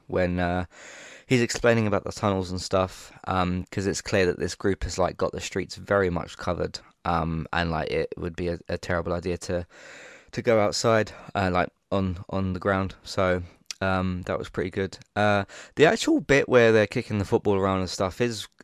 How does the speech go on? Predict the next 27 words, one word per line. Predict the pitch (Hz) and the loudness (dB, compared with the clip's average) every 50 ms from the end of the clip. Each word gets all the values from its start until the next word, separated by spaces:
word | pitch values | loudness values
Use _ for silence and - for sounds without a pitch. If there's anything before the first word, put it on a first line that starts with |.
| _ _ - | _ _ -2
a | 107 | -2
bit | 101 - 127 139 - - | 0 2 2 2 2 2
more | 160 147 110 | 0 -2 -2
brief | - - 98 107 120 120 110 - - - - - | 0 0 2 2 2 2 -2 -6 -8 -12 -8 -2
in, | - 98 95 95 90 87 | 0 0 2 2 0 0
in | - 95 95 92 | -2 -2 0 -2
the | 90 | 0
game. | 85 - 101 98 95 92 92 90 90 90 - - | 0 2 2 4 2 2 0 -2 -4 -8 -4 -2
Um, | 98 98 98 98 104 | 0 2 2 4 4
in-, | 123 147 - - - | 2 2 2 0 -2
interesting | 135 139 - - - 123 110 | -2 -2 -2 -2 0 0 2
little | 104 80 87 | 2 0 0
difference | 85 107 107 - - 101 82 - - | 0 -2 -2 -2 -4 -6 -6 -4 -2
there | - 92 87 87 85 82 _ _ _ _ _ _ _ _ _ _ _ _ - - - | 0 2 2 0 0 -4 _ _ _ _ _ _ _ _ _ _ _ _ -14 -6 -2
is | 98 95 95 95 - | 0 2 2 0 0
the | - 101 | -2 0
goal | 92 - 117 123 123 120 117 117 110 95 - - _ _ _ _ _ _ - | 4 6 8 8 8 8 4 2 0 -2 -4 -10 _ _ _ _ _ _ -2
in | 104 101 101 98 98 98 | 0 2 2 2 2 2
the | 95 95 92 90 85 | 2 0 0 -2 -4
show | - - - - 117 113 104 92 90 | -4 -4 2 4 6 6 6 6 4
is | 85 - 92 90 - | 2 2 0 0 0
one | 104 98 98 | 0 0 0
that's | 90 - - - | 0 -2 -6 -8
drawn | - - 107 101 104 | -2 0 2 2 4
on | 101 101 98 | 2 0 0
the | 95 90 | -2 -2
wall, | 87 98 98 107 131 165 - | -2 0 0 0 0 -2 -6